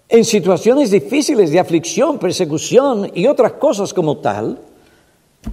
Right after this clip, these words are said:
o enfermedades serias que amenazan la vida, o situaciones de gran problema en la familia, con los hijos, etcétera.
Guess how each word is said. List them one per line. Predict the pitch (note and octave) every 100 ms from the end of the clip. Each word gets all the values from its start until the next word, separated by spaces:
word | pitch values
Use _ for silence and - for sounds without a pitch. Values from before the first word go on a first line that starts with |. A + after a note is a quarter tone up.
| - -
o | C#4+
enfermedades | A#3+ G#3+ A3+ G3+ G3+ F#3+ D4 D4+
serias | - C#4 F#4+ F4 C#4 C#3 - - - _ _ -
que |
amenazan | B3 G#3 A#3+ C#4 E4 C#4+
la | G3+
vida, | A#3 F#4+ F#4+ D#4 - - - - _ _ _ _ _ - -
o | A#3+
situaciones | B3 G#3 A3 - F#3+ D#4 D#4+ F#3+
de | G#3
gran | F3+ A#3 E4 D#4
problema | G#3 G#3+ A3 D#4 F#4+ F4 - - -
en | C#4+ A#3+
la | G#3+
familia, | D#3+ A3 B3+ F#4 F4 D4 D#3 -
con | C#4
los | C#4 C4+
hijos, | G4 F#4 A#3
etcétera. | A#3+ E4+ G#4 G4 F#4+ G#3 -